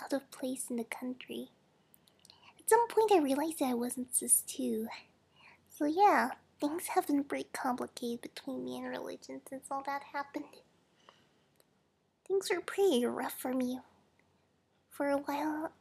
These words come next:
after I realized it wasn't straight. It could be described pretty well as Disney's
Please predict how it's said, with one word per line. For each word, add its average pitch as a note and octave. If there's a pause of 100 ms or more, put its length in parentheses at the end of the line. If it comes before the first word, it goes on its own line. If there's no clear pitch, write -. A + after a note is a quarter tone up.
(280)
after -
I D4
realized D4
it C#4+
wasn't C#4+
straight. D4 (800)
It A#4
could -
be F#5 (100)
described F#4 (120)
pretty D#4
well A#3+
as B3 (380)
Disney's C#4+